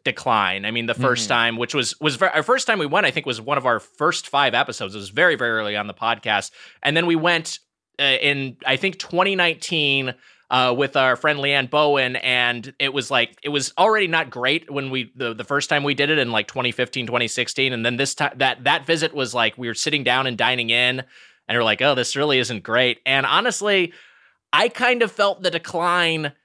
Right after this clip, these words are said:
Speaker 1: further, uh, with this visit,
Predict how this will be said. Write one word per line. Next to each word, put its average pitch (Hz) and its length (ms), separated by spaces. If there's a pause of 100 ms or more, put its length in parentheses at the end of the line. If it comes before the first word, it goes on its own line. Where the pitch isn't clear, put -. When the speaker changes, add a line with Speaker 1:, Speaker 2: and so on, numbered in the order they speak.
(560)
Speaker 1:
further, 196 720 (160)
uh, 185 220
with 185 400
this 151 400
visit, 110 560